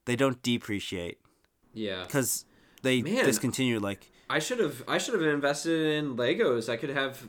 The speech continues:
Speaker 2: some serious cash probably in, like, twenty, thirty years, especially for Star Wars fans.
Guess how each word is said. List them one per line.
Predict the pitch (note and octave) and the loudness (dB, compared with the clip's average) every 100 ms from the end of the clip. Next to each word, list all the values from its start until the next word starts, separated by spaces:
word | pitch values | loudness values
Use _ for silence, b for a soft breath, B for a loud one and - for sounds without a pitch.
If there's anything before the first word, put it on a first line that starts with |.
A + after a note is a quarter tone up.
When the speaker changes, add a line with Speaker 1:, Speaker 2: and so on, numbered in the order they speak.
| - | -18
Speaker 2:
some | - C#3 B2 | -10 -10 -6
serious | C3+ E3+ D3 - | -2 -2 -2 -4
cash | - C3 G#3 - | -4 -4 -4 -6
probably | C3+ G#2+ A2 | -6 -4 -2
in, | G#2+ | -4
like, | G2 - | -6 -8
twenty, | A#2+ G#2+ | -6 -6
thirty | G#2 G#2+ G2+ | -6 -6 -6
years, | F#2+ F#2+ F2+ A2 | -6 -8 -8 -12
especially | A#2 B2+ E3 | -10 -8 -8
for | - | -10
Star | - - F#2 | -12 -10 -10
Wars | G#2+ D3 D#3 | -6 -6 -6
fans. | E3+ F3+ G#3 - | -6 -6 -8 -10